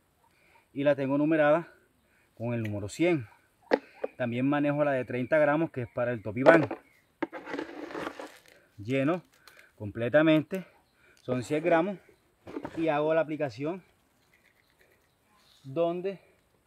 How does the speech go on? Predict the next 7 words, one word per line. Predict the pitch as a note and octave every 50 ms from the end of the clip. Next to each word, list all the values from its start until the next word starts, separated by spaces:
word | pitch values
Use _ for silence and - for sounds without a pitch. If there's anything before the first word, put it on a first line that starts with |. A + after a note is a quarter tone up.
| _ _ _ _ - -
hice | A2+ A#2 - - A2+
el | A#2 C3
Hércules. | C#3 C3+ - - G2+ F#2+ F2+ - - - - - - - - D#4+ - - - - - - - - - - - - _ _ -
Nuevamente | G#2+ G#2+ A2+ A#2+ C3+ D3 D#3 D#3+ D#3+ D3+ - G3 F#3+ E3 - - _ _ _ _ _ _ _ _ - - - - - - - - - - - - - - - - - _ _ - C3
otros | C3 C#3 - C#3+ D#3+ D3
cien | - - - C3 C#3 D3 D3+ D#3+ D#3+
gramos | F#3 F#3+ F3 E3+ F#3 G3+ G3 -